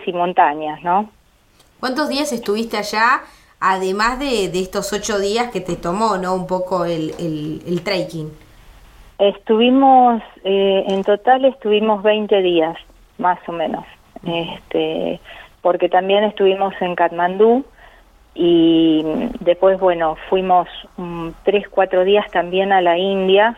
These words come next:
Speaker 1: aprovechando estar allí, que no es nada cerca. Este, nos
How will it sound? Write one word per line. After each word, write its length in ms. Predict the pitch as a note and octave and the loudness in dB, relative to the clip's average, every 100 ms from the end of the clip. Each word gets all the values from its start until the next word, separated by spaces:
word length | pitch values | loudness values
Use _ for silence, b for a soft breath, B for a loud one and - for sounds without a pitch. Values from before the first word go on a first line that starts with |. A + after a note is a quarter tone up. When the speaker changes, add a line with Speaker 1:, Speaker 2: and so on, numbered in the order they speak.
| - | -4
Speaker 1:
aprovechando 760 | E3 - E3 E3+ F#3 F#3 F#3 | -4 0 0 2 0 0 0
estar 340 | F3+ - F3+ F3 | -4 0 0 0
allí, 460 | E3 - G3 A3+ - b b b _ | -2 -2 0 -2 -6 b b b _
que 140 | E3 E3 | -4 0
no 260 | F3+ F#3+ | 2 4
es 180 | G3 G3 - - | 2 0 -6 -10
nada 340 | F3+ F#3 F#3 - | 2 4 4 2
cerca. 480 | F#3 F#3+ F#3 A3 C#4+ - | 0 0 2 0 0 -10
Este, 800 | F#3 _ - E3+ E3 E3 E3 - b b b - | -14 _ -6 -2 -2 -2 -4 -6 b b b -8
nos 220 | F3+ F3+ | -4 -2